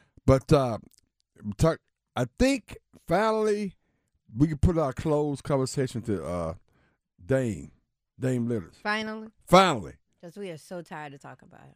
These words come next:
Speaker 1: I mean, well, here's Brian, here's Brian Windhorst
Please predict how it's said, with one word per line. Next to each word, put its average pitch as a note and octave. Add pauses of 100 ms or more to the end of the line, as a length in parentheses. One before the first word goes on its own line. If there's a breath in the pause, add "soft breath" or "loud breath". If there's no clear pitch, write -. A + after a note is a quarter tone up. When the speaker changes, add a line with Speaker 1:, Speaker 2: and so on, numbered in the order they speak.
Speaker 1:
I C#3
mean, A#2+ (840 loud breath)
well, C#3
here's G3+
Brian, D3
here's C#3
Brian B2
Windhorst G#2+